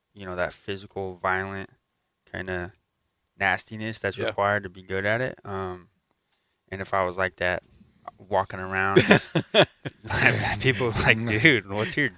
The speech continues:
Speaker 1: problem?" You know,
Speaker 2: Yeah.
Speaker 1: I don't wanna, I don't wanna walk by that guy. He's a weirdo. Um,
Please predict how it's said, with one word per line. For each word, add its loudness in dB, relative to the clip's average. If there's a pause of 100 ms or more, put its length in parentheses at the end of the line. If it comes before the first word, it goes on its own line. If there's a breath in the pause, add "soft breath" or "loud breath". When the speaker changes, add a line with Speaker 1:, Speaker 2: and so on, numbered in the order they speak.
(140)
Speaker 1:
problem?" 4
You 2
know, 8
Speaker 2:
Yeah. 6
Speaker 1:
I 6
don't 4
wanna, 0 (240)
I -2
don't -4
wanna -2
walk 0
by 4
that -2
guy. 0
He's -6
a -8
weirdo. -2 (600 soft breath)
Um, -2